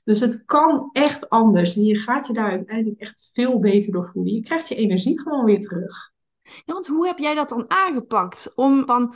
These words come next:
Speaker 2: dat ja, laten we zeggen, dat ongezonde eetpatroon echt naar dat gezondere eetpatroon te gaan? Want het is best wel lastig. Ik probeer er zelf echt wel op te letten, maar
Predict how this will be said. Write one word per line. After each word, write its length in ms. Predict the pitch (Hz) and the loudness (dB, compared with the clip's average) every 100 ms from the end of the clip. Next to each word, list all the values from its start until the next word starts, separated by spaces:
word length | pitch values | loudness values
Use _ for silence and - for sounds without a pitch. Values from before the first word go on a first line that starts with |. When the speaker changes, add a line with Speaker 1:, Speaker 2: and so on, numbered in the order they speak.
| - | -12
Speaker 2:
dat 400 | - 226 226 - - _ 220 | -2 -2 0 -10 -12 _ -4
ja, 180 | 214 | 0
laten 260 | 214 226 233 | 4 2 2
we 60 | 226 | -4
zeggen, 200 | 240 226 | -4 -4
dat 200 | 214 - | -6 -4
ongezonde 580 | 254 285 226 240 233 - | -2 -2 -2 -2 -4 -4
eetpatroon 640 | 254 269 254 - 233 247 | -4 -2 -4 -4 -4 -2
echt 260 | - 302 - | -2 -6 -4
naar 180 | 254 | -4
dat 180 | 247 240 | -4 -6
gezondere 500 | - 214 269 349 285 | -6 -6 -4 -4 -8
eetpatroon 580 | 220 220 214 202 196 196 | -6 -6 -8 -10 -8 -8
te 80 | 196 | -6
gaan? 180 | 185 226 | -2 2
Want 140 | 370 | 4
het 120 | 415 381 | 2 0
is 120 | 302 | -2
best 180 | 302 285 | -4 -2
wel 120 | 220 | -2
lastig. 460 | 240 349 - 202 - | 0 -2 -2 -8 -6
Ik 200 | 233 - | -10 -6
probeer 300 | 294 285 294 | -6 -4 -2
er 80 | |
zelf 240 | 269 294 311 | 0 0 0
echt 200 | 285 294 | -4 -2
wel 140 | 277 | -2
op 80 | 254 | -2
te 120 | - | -2
letten, 460 | 208 233 - 381 415 | 0 0 -2 -2 -2
maar 320 | 311 320 330 | 0 -2 -4